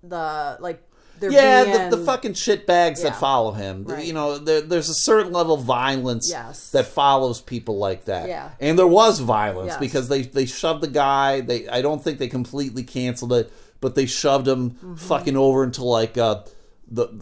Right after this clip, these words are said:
Speaker 2: a, a stable, more or less.
Speaker 1: Mm-hmm.
Speaker 2: He was, like, over on the fucking agricultural campus or whatever.
Speaker 1: Mm-hmm.
Speaker 2: So,
Speaker 1: Right.
Speaker 2: yeah, whatever.
Speaker 1: So that, that was a little bit different in
Speaker 2: Yes.
Speaker 1: that situation. But,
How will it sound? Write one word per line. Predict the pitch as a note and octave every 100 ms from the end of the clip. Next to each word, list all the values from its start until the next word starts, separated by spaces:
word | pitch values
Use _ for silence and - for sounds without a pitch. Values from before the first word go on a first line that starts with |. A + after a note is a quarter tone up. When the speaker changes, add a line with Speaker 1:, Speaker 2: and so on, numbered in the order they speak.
| -
Speaker 2:
a, | A2+ A#2 -
a |
stable, | A#2+ - - C3 D#3 D#3+ B2 E2 -
more | G#2+ A#2+
or | A#2+
less. | A2 G#2 F#2+ -
Speaker 1:
Mm-hmm. |
Speaker 2:
He | B2
was, | B2
like, | B2+ B2
over | A#2+ B2+ B2+
on | B2
the | A#2
fucking | C3 B2 B2 A#2+
agricultural | B2 B2+ A#2+ G#2 - C3 C3 B2 G#2+ G2+
campus | - G2 F2+ F#2 G2
or |
whatever. | F2+ F2+ F2+ F2
Speaker 1:
Mm-hmm. | E2+
Speaker 2:
So, | G#2 G2+ F2 - -
Speaker 1:
Right. | D#3+ D#3 D3+ -
Speaker 2:
yeah, | A2+ G2
whatever. | G2 B2+ A2 F2 F2 - _
Speaker 1:
So | - G3 F#3+
that, | F3 F#3 F3
that | E3
was | D#3+
a | D#3
little | D#3 D#3+
bit | D#3 -
different | D#3+ D#3 C#3 -
in | -
Speaker 2:
Yes. | - - -
Speaker 1:
that |
situation. | E3 D3+ D3+ D#3 D#3 C#3+
But, | D3+ C#3+ C3